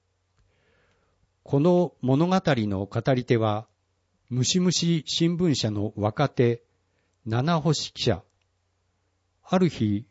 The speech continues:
新聞社に一通の手紙が届きます。手紙は、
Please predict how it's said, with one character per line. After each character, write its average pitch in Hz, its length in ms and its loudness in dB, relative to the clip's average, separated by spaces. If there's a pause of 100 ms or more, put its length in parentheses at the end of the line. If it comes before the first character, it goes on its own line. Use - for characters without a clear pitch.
新 165 340 -2
聞 175 180 0
社 107 160 -2
に 101 140 -6
一 113 320 -6
通 175 240 0
の 98 260 -2 (120)
手 127 120 -2
紙 160 240 0
が 151 100 -2
届 117 280 0
き 107 80 -2
ま 95 120 -4
す。 - 160 -20 (1120)
手 127 140 0
紙 151 260 2
は、 123 300 -2